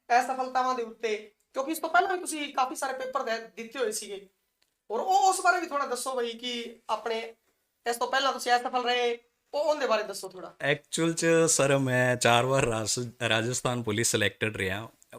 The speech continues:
Speaker 2: ਫਾਈਨਲ ਮੈਰਿਟ ਤੱਕ ਪਹੁੰਚ ਕੇ, ਕਿਉਂਕਿ ਮੇਰਾ ਸਰ ਬਹੁਤ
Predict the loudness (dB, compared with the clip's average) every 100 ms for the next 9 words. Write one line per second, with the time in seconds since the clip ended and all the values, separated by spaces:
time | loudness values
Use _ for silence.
0 | -8 0 0 2 2 4 4 4 4 2
1 | -2 -4 -4 -4 -4 -2 -2 -2 -2 -4
2 | 0 0 2 0 0 0 0 0 2